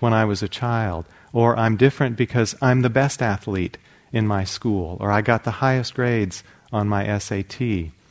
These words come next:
So in both directions, either we're better than or we're not as good as others. And we keep telling ourselves these stories. There's kind of a Western, um,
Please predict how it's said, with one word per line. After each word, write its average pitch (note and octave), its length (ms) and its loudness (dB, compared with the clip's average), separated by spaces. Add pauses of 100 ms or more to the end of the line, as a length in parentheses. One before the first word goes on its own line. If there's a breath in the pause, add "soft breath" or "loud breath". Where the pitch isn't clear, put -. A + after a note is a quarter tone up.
(500 soft breath)
So B2 280 4
in C3 200 4
both C3 260 6
directions, B2 680 0
either A2+ 300 2
we're G#2 300 0
better A#2+ 440 2
than A#2+ 520 0
or G#2+ 260 0
we're G2+ 640 -2
not C3+ 300 2
as G#2 140 -4
good G2+ 220 0
as F2+ 460 -4
others. A#2+ 460 0 (320 loud breath)
And C3 160 6
we C3+ 100 6
keep - 220 0
telling D#3 420 0
ourselves B2+ 460 -4
these B2 120 -4
stories. D3 400 -2
There's A2 140 -6
kind C3 260 -2
of A#2+ 60 -4
a A2+ 60 -2
Western, G#2+ 720 -2 (540 soft breath)
um, G#2 440 0